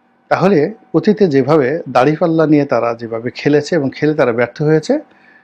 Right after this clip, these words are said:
কিন্তু এই বর্তমান সরকার কিন্তু নৌকা নিয়ে যে খেলাধুলা করবে, এটা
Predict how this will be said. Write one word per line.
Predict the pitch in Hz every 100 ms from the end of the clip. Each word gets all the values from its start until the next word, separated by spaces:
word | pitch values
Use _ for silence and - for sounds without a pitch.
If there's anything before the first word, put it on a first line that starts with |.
| _
কিন্তু | - 202 160 247
এই | 147
বর্তমান | 123 123 147 143
সরকার | - 113 123
কিন্তু | - 113 208 262 _ 131
নৌকা | 139 196
নিয়ে | 196 160
যে | 123
খেলাধুলা | - 113 110 107 117
করবে, | - 110 170 - _ _ _ _
এটা | 165 - 143